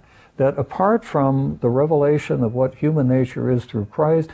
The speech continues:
we don't understand what we are. He's not suggesting in any way that just natural reason is gonna be all we need, but we have to come to the defense of what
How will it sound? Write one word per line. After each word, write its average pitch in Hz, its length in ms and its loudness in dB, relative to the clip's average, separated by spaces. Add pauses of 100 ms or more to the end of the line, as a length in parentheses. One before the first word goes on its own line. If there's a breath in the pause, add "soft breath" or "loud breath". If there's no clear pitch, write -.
(140)
we 233 240 2
don't 220 280 0
understand 160 800 0
what 151 220 0
we 143 240 2
are. 131 400 -2 (160)
He's 131 180 0
not 185 240 0
suggesting 113 760 -2
in 110 120 -2
any 131 140 0
way 117 320 2
that 101 160 0 (260 loud breath)
just 123 180 -2
natural 123 640 0
reason 117 540 0
is 101 120 -2
gonna 120 220 2
be 107 320 0
all 120 340 2
we 104 200 2
need, 123 440 2 (280 loud breath)
but 139 200 0
we 143 220 2
have 202 400 -2
to 135 80 -2
come 139 300 0
to 127 120 -2
the 117 140 -2
defense 117 460 -4
of 107 100 -2
what 113 300 0